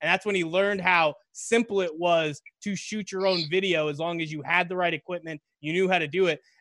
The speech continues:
And part of that, uh, video where he tries to spin as little as he can, he rents out the cameras and returns them, and, or he might have bought the cameras and then returned them. So he doesn't even pay the rental fee.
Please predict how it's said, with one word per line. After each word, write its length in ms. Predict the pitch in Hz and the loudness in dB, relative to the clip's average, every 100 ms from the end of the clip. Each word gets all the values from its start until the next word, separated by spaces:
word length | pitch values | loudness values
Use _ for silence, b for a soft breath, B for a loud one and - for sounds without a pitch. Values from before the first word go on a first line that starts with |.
| - | -2
And 240 | 165 156 147 | 2 2 0
part 220 | 202 202 | 2 2
of 100 | 190 | 2
that, 320 | 180 175 160 - 170 | 2 2 0 -4 -6
uh, 440 | 160 151 147 147 143 | -2 0 0 -2 -2
video 360 | 175 185 180 | -2 2 2
where 100 | 175 | 2
he 80 | 160 | -2
tries 220 | 156 175 | -2 -2
to 60 | 156 | -4
spin 220 | - 185 | -4 -4
as 140 | 160 156 | -4 -4
little 240 | 175 165 | -4 -4
as 60 | 151 | -6
he 80 | |
can, 380 | 143 269 202 180 - _ _ _ _ | 4 4 4 0 -4 _ _ _ _
he 340 | - 214 202 156 | -8 -4 -4 -4
rents 380 | 156 214 220 | -2 -2 0
out 240 | 214 196 196 - | 0 0 -2 -6
the 140 | 160 | -10
cameras 500 | - 190 196 185 175 | -2 0 0 0 -4
and 240 | 170 156 143 | -6 -8 -10
returns 520 | 151 - 196 202 160 | -12 -4 -2 -2 -4
them, 360 | 185 190 190 208 _ | -2 -2 -4 -8 _
and, 240 | 160 160 160 | -6 -6 -6
or 260 | 165 156 135 _ _ | -6 -6 -8 _ _
he 60 | 170 | 0
might 200 | 208 302 | 4 4
have 120 | 175 131 _ _ _ | 2 -8 _ _ _
bought 240 | 196 220 - | 0 0 -2
the 80 | 185 | -4
cameras 420 | 185 165 147 143 | 2 2 0 -6
and 80 | 156 | -6
then 100 | 165 | -6
returned 300 | 151 180 175 | -6 -6 -4
them. 120 | 143 | -6
So 100 | 127 | -8
he 60 | 165 | -2
doesn't 180 | 208 226 | 0 0
even 120 | 196 | -2
pay 160 | 208 180 | -2 -2
the 100 | 147 | -4
rental 380 | 139 202 180 | -2 -2 -2
fee. 360 | 147 139 127 117 | -4 -12 -12 -14